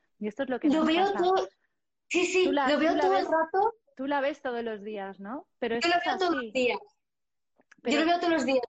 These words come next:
Speaker 2: el, la, el amanecer y el atardecer. Y yo me cruzo con personas mientras amanece y atardece que están de espaldas al espectáculo. Y digo, "No me lo puedo creer.
Speaker 1: Claro.
Speaker 2: ¿Cómo pueden estar tan desconectados? Es tan
Speaker 1: Claro.
Speaker 2: importante estar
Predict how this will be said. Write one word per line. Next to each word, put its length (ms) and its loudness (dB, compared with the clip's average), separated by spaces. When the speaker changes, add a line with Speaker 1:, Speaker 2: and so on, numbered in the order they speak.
Speaker 2:
el, 180 0
la, 220 2
el 120 4
amanecer 520 0
y 80 4
el 100 2
atardecer. 720 0
Y 160 0
yo 300 2
me 180 0
cruzo 380 2
con 240 2
personas 580 2
mientras 300 0
amanece 440 2
y 60 2
atardece 720 0
que 80 0
están 320 2
de 80 2
espaldas 760 0
al 120 0
espectáculo. 880 -2
Y 60 0
digo, 160 2
"No 200 4
me 100 2
lo 140 2
puedo 360 2
creer. 580 2
Speaker 1:
Claro. 260 -10
Speaker 2:
¿Cómo 180 4
pueden 300 2
estar 380 -2
tan 180 4
desconectados? 920 0
Es 240 0
tan 160 0
Speaker 1:
Claro. 140 2
Speaker 2:
importante 500 0
estar 260 -4